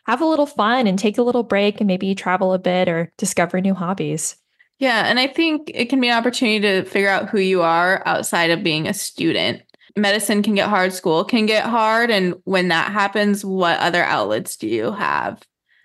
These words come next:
Speaker 2: to cope with stress or anxiety or whatever you may be going through? And I think a gap year is a great opportunity to figure those things out.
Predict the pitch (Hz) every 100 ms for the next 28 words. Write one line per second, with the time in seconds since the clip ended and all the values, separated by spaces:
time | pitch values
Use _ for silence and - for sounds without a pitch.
0 | _ _ - 214 113 - 190 175 226 -
1 | 294 240 240 208 220 226 262 247 208 185
2 | 180 175 - 185 175 175 180 156 175 180
3 | 170 170 160 165 185 - - 185 113 180
4 | 196 254 254 233 180 190 165 160 - -
5 | 208 110 - - 95 - 95 - 220 107
6 | - 101 104 101 - - 107 - 76 -
7 | -